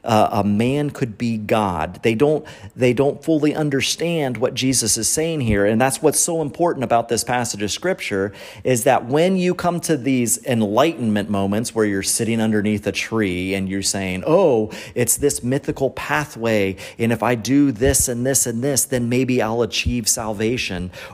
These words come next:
Or it's these four principles that if I live every day by doing this meditation and repeating the, this chant or this mantra over and over again, then I'll achieve salvation. Or if I empty myself of all that is evil,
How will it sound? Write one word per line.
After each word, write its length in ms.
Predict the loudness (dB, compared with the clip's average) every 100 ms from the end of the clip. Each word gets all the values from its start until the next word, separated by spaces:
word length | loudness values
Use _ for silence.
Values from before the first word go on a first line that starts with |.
| 4
Or 440 | 6 8 6 4 -2 -2
it's 220 | 0 2
these 240 | 2 0 0
four 320 | 0 2 2
principles 720 | 2 -2 0 -2 0 0 2
that 160 | 2 4
if 140 | 4
I 120 | 4
live 300 | 4 6 6
every 240 | 4 0 2
day 240 | 4 4
by 200 | 4 2
doing 360 | 2 0 2 0
this 200 | 0 0
meditation 840 | 0 0 -2 -4 -4 -4 -6 -8 -10 -4
and 200 | 0 2
repeating 500 | 2 2 0 0 0
the, 200 | 0 -2
this 300 | 2 2 2
chant 480 | -2 -2 0 0 0
or 80 | 0
this 220 | 0 0
mantra 500 | 0 0 0 0 0
over 340 | 2 0 0
and 100 | -2
over 340 | 0 0 0 0
again, 420 | 0 0 -2 -2 -8 -14
then 240 | 0 2 2
I'll 380 | 2 2 4 4
achieve 420 | 2 2 2 2
salvation. 680 | 0 0 0 0 0 -2
Or 280 | 2 6 6
if 100 | 4
I 100 | -4
empty 400 | -2 0 0 -2
myself 580 | 0 0 0 2 2 4
of 100 | 2
all 360 | 4 6 6 4
that 160 | 4
is 120 | 2 0
evil, 540 | 0 0 4 6 4